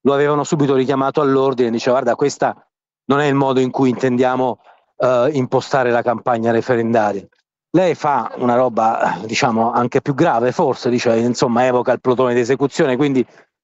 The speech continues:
in qualche modo, mh, dà un argomento al no, perché l'argomento centrale del no è, eh, vogliono mettere i magistrati sotto il controllo della politica, una, per così dire, cioè la, la, la caposegreteria del ministro che dice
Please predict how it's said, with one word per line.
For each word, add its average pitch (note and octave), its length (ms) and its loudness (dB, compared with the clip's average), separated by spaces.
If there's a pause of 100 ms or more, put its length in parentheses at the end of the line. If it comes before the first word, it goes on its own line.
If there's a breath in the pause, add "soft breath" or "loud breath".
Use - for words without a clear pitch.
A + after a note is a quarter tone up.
(100)
in C3 100 0
qualche D#3+ 340 0
modo, D#3+ 540 0
mh, D3 140 -4
dà C#3+ 180 0
un D3 100 2
argomento D3 580 0
al B2+ 100 0
no, A#2+ 280 0
perché B2+ 300 -2
l'argomento C#3+ 540 0
centrale D3 380 0
del D3 180 0
no D#3+ 220 0
è, C3 180 0 (520 loud breath)
eh, A#2+ 460 2
vogliono C#3+ 440 0
mettere D3+ 380 0
i C3 40 2
magistrati C3+ 600 0
sotto D#3+ 260 0
il C#3+ 60 0
controllo D3+ 440 0
della D3+ 180 2
politica, D3+ 720 0 (580 soft breath)
una, E3+ 460 2 (540)
per - 160 0
così C3 220 0
dire, C3 240 0
cioè B2+ 120 0
la, A2+ 200 2
la, A2+ 180 0
la G#2+ 160 0
caposegreteria B2 760 0
del A2+ 140 0
ministro C3 520 0
che B2+ 120 0
dice A#2 520 0